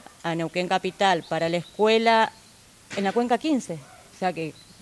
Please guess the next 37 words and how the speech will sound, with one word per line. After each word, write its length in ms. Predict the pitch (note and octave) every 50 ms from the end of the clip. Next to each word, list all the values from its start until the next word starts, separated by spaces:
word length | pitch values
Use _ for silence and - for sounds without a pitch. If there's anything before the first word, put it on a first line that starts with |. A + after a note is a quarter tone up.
| - - -
esto 220 | - F3 - - G3
de 60 | F#3
estar 200 | E3+ - F3+ F3+
sentaditos 640 | - G#3 F#3+ F#3 F#3 F3 F3+ G3+ G3+ - A3+ G#3+ G3+
en 60 | G3
un 100 | G3 G#3
escritorio 420 | G3+ - F3+ E3+ - G3 G#3 A3+
y 40 | G#3+
no 80 | G3 F#3+
sabemos 340 | - F3+ F3+ F#3+ F#3+ F#3 F3
dónde 280 | F#3 F#3 F#3 F3+ F3 E3
vamos, 320 | F#3 G3+ F#3 E3 D3+ D3+ C#3+ - - -
ni 200 | D#3+ D#3 D#3 D#3
a 60 | D3+
quién 260 | - F3 F3+ F3+ E3 - D3
vemos, 300 | D#3 F#3 F#3+ G3+ G#3 G#3
ni 80 | G3 E3+
a 40 |
quién 140 | D3 F3 F3
visitamos. 400 | F3 E3+ - - F#3 E3+ D#3 D3+ - - - - - - - - - - - - - - - - - - - - - -
Eso 280 | - F#3+ G3 - A3+ A3
me, 400 | G#3 G3+ F#3+ F3+ E3+ D#3+ D#3 - - - - - - -
o 100 | - F#3
sea, 260 | - - F#3+ F3+ E3 - - - -
a 100 | - E3
nivel 260 | E3 E3 E3+ F3+ G3 G3+
mamá 340 | G3 F#3+ F#3 F#3+ G3+ A3+
me 120 | A#3+ A3 F#3
parece 300 | - E3+ E3 E3+ - F#3
una 100 | F3 D#3+
falta 280 | - F3 F3+ E3+ F#3
de 40 | E3+
respeto 580 | D#3+ E3 D#3+ D3+ - - E3+ D#3+ F3+ E3 D#3+ C#3+ - - - - - - - -
horrible 460 | D#3+ E3 - F3+ G#3 A3 A3 B3 B3+
a 60 | A3+
los 160 | F3 F3 - -
chicos. 280 | - F#3 - - C#3+